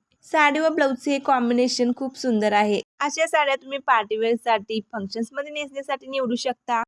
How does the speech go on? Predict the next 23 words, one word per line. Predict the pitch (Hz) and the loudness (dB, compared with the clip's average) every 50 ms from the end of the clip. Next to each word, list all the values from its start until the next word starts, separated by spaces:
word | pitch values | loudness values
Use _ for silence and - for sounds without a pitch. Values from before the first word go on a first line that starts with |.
| _ - | _ -6
या | 214 214 202 185 190 | 0 2 2 2 2
साड्या | - 247 247 262 262 | 2 2 2 2 2
नेसल्यावर | 262 277 285 277 285 269 269 262 | 2 2 2 2 2 0 0 0
खूपच | - 294 277 302 311 285 - | -2 -4 -4 -4 -6 -4 0
यंग, | 277 277 269 262 269 | 0 2 2 2 0
स्मार्ट | 277 - 285 277 277 269 262 247 - - | -2 -2 0 2 4 4 4 2 0 -2
आणि | 226 226 240 254 | -2 0 2 2
गॉर्जियस | 254 285 277 262 226 214 240 233 - 226 | 2 4 2 2 4 2 2 0 2 0
लुक | 240 233 226 | 0 0 0
मिळतो. | 220 220 220 214 196 - 220 214 - - _ _ _ _ - | 0 2 2 2 2 0 -2 -2 -4 -4 _ _ _ _ -2
सध्या | 320 311 294 285 311 339 | 0 0 0 2 2 2
गोल्ड | 311 269 269 262 269 277 302 285 | 2 4 2 2 2 2 0 0
क्रश | 302 294 302 285 - - | 0 0 -2 -2 -4 -6
अशा | 247 220 - 240 | -6 -2 -2 -2
पॅटर्नच्या | 233 - 269 269 254 285 294 285 302 311 | 0 0 0 0 0 -2 -2 -2 -2 -2
साड्याही | 302 339 302 285 277 285 302 294 | 0 2 2 4 4 2 2 0
खूप | - - 320 311 - | 0 -2 -4 -2 0
फॅशनमध्ये | 349 311 262 233 - 226 240 240 247 233 214 240 | 2 2 2 0 0 0 0 2 2 2 2 2
आहेत. | 226 240 233 226 220 208 220 - _ _ _ - | 2 4 4 4 2 0 0 -6 _ _ _ -6
या | 214 226 226 | -4 -4 -2
साड्या | 226 262 262 269 277 | 2 2 2 2 2
लाईटवेट | 277 262 226 202 190 214 214 254 277 294 | 4 4 4 2 2 2 0 0 2 2
आहेत. | 294 285 269 247 233 | 2 2 4 2 0